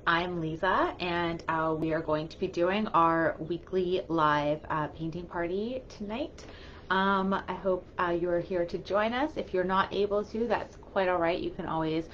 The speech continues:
tune in, um, afterwards. The recording will be up under the videos tab on the Facebook page or also on my YouTube channel under Lisa's Painting Parties, so you can always watch that, um, whenever it is convenient for you. Um, tonight we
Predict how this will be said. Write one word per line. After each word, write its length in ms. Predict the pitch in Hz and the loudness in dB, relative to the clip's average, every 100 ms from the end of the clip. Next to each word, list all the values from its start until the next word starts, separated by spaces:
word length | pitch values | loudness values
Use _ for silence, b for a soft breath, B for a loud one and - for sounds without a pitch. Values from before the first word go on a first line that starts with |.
| B B - | B B -14
tune 300 | - 233 220 | -2 0 2
in, 400 | - 185 185 185 - | 0 0 0 -2 0
um, 160 | 170 165 | 0 2
afterwards. 540 | 160 - 226 247 254 | 0 0 2 2 0
The 120 | - | 0
recording 460 | 170 170 185 170 170 | 0 2 2 2 0
will 80 | 165 | -4
be 180 | 165 147 | -2 0
up 200 | 147 - | -2 -4
under 180 | 165 160 | -6 -4
the 100 | 170 | -2
videos 340 | 151 156 156 156 | -2 0 -2 -2
tab 260 | - 151 | -2 -2
on 140 | 151 151 | -2 -4
the 60 | |
Facebook 420 | - 214 - 233 - | -2 -2 -2 -8 -6
page 400 | 233 220 220 - | -4 -2 -2 -2
or 160 | 165 156 | -2 0
also 320 | 156 160 170 | 0 0 -2
on 120 | 151 | -2
my 100 | 156 | -2
YouTube 340 | 151 147 - 156 | -4 -4 -6 -8
channel 320 | - 151 143 | -6 -4 -6
under 160 | 139 147 | -4 -4
Lisa's 280 | 147 - | -6 -8
Painting 280 | - - 180 | -12 -12 -10
Parties, 400 | 185 233 311 381 | -2 -2 0 -4
so 80 | - | -6
you 100 | 139 - | -8 -8
can 80 | |
always 200 | 143 110 | -8 -6
watch 220 | 120 - - | -8 -6 -4
that, 240 | 135 - B B B B - | -4 -4 B B B B 2
um, 360 | 165 160 165 | 4 4 2
whenever 360 | 185 196 208 214 | 2 2 4 2
it 280 | - 175 - | 2 -2 -2
is 180 | 175 170 | -2 -2
convenient 540 | - 190 196 220 - | -6 -4 -4 -8 -10
for 140 | 165 160 | -8 -6
you. 340 | 156 - - B B B | -6 -6 -8 B B B
Um, 340 | 175 175 180 185 - - | 4 4 4 0 -4 -8
tonight 800 | - 196 214 226 302 - - - - | -4 0 4 2 0 -6 -12 -12 -8
we 380 | 180 190 208 | -2 2 2